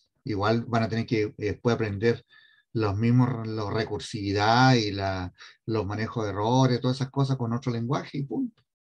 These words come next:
Ni un problema. Ya, sigan. A ver, sigan tratando de resolver,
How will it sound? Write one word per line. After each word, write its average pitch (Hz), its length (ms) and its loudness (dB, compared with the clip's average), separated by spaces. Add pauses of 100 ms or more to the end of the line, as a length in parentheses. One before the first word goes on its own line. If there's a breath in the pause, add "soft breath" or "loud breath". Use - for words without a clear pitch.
(520)
Ni 120 100 -2
un 135 100 2
problema. 143 360 -6 (960 soft breath)
Ya, - 260 4 (320)
sigan. 185 460 2 (160)
A 123 140 2
ver, 160 120 2
sigan 180 400 -2
tratando 170 460 -2
de 160 140 0
resolver, 147 520 -2